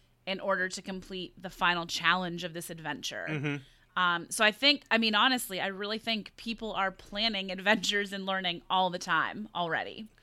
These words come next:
Speaker 2: Right.
Speaker 1: Um, so, so for me, planning the adventure and planning a lesson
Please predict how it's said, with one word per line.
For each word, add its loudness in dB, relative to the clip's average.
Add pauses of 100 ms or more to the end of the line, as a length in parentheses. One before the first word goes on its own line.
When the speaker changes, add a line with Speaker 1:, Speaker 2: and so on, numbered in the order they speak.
(320)
Speaker 2:
Right. -4
Speaker 1:
Um, 0 (1200)
so, 2 (840)
so -2
for -2
me, -2
planning -4
the -6
adventure -2
and -2
planning -2
a -6
lesson 0